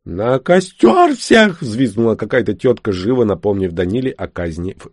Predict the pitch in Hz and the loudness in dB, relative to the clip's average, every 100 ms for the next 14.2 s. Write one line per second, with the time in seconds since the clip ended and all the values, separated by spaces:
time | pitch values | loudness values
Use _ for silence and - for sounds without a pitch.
0 | - 90 - - - _ _ _ _ _ | -16 -16 -16 -20 -20 _ _ _ _ _
1 | _ _ _ _ _ _ - 76 90 95 | _ _ _ _ _ _ -16 -2 -2 2
2 | - 143 175 160 - 175 208 208 127 - | 4 6 6 4 4 6 6 4 2 -4
3 | - 120 - 104 90 78 - - _ _ | -2 -2 2 2 2 -2 -8 -20 _ _
4 | _ _ _ - 87 87 107 196 208 196 | _ _ _ -12 -6 -2 4 6 8 6
5 | 156 202 - 160 202 208 175 160 110 123 | 6 0 2 4 6 4 4 4 4 2
6 | 104 127 220 156 160 143 - - 113 127 | 2 4 4 4 4 4 2 2 4 4
7 | 135 120 110 113 185 202 196 185 127 98 | 6 4 4 6 4 2 4 4 4 0
8 | 101 98 85 - - - - - - - | -4 -4 -4 -8 -18 -18 -20 -20 -20 -6
9 | 123 180 170 175 - 151 175 170 - 170 | -2 0 -2 -6 0 2 2 0 -6 -6
10 | 165 165 131 131 131 - _ - - 98 | 2 4 6 6 4 2 _ -20 -10 0
11 | 107 123 151 165 135 160 160 170 175 143 | 0 2 0 2 2 4 6 8 8 4
12 | _ _ - - 98 131 143 139 98 113 | _ _ -20 -4 4 6 6 4 4 2
13 | 123 151 160 143 135 104 123 196 185 135 | 4 4 4 4 4 2 4 6 6 2
14 | 87 | 0